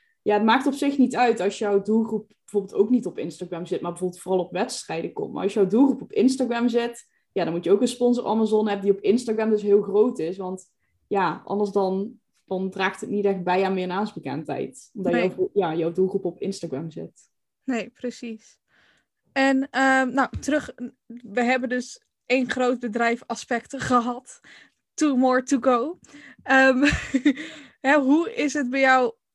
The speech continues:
Speaker 2: begonnen, ehm, om meer op fotografen te richten? Want je ha-, je, je ging helemaal top, lekker in de dressuur. Ehm, nou, je had die Piece of Sweden, had je, ehm, en toen dacht je, "Kan nog wel iets bij, ik heb tijd genoeg." <laughs>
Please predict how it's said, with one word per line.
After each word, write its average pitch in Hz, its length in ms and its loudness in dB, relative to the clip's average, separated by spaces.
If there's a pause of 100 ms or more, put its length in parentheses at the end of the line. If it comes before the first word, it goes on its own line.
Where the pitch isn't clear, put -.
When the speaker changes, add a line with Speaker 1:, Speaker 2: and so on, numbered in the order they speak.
(140)
Speaker 2:
begonnen, 247 840 0
ehm, 214 500 -8 (580)
om 247 180 4
meer 254 260 4
op 220 120 -2
fotografen 269 600 -2
te 214 100 -6
richten? 190 320 -10
Want 208 140 -4
je 220 80 0
ha-, 220 180 -2
je, 226 280 -6
je 226 160 -10
ging 269 160 -2
helemaal 214 400 -2 (120)
top, 269 260 -4
lekker 254 300 -2
in 220 100 0
de 202 100 -4
dressuur. 254 580 -4 (440)
Ehm, 208 400 -4 (160)
nou, 226 180 2
je 202 60 2
had 214 120 0
die 220 80 -6
Piece 233 340 -4
of 202 100 -6
Sweden, 254 540 0
had 233 300 0
je, 214 360 0
ehm, 190 400 -8 (420)
en 247 100 -2
toen 285 140 2
dacht 262 180 4
je, 254 200 -6 (540)
"Kan 262 200 4
nog 262 160 6
wel 262 140 6
iets 254 140 0
bij, 240 280 6
ik - 220 -8
heb 247 160 4
tijd 247 360 4
genoeg." 285 460 -2
<laughs> - 20 -20